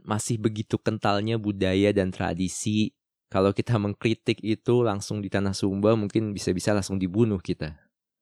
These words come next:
Tapi ya, namanya sebuah penindasan tetap harus diangkat kan. Bagaimanapun perempuan selalu berada di posisi yang lemah.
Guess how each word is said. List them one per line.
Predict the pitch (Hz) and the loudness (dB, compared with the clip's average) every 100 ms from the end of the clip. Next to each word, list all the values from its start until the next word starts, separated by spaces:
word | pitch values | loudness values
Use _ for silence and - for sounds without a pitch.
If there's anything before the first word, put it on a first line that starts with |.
| _ _ _ _ _ _ _ _ - | _ _ _ _ _ _ _ _ -4
Tapi | 175 185 | 2 4
ya, | 90 80 - | 4 2 -2
namanya | 98 95 95 98 92 82 _ | -4 0 0 2 0 -2 _
sebuah | - 101 90 92 92 92 - | -12 -6 -2 2 4 2 0
penindasan | 92 92 90 82 80 117 | -2 0 0 0 -2 0
tetap | 120 98 - | 0 -2 -2
harus | 87 85 | -4 -4
diangkat | - 73 92 90 - | -6 -4 -4 -8 -8
kan. | 71 76 | -8 -4
Bagaimanapun | 82 90 90 87 82 - 117 113 - _ _ | -2 0 0 0 0 0 0 -2 -10 _ _
perempuan | - 104 104 98 98 98 101 | -6 -4 -2 0 2 0 -4
selalu | 104 90 90 92 | -2 0 0 -2
berada | 90 87 90 | 0 0 0
di | 90 - | -2 -4
posisi | 90 92 - 90 | -6 -6 -4 -2
yang | |
lemah. | 90 87 90 98 131 | -2 0 0 0 -2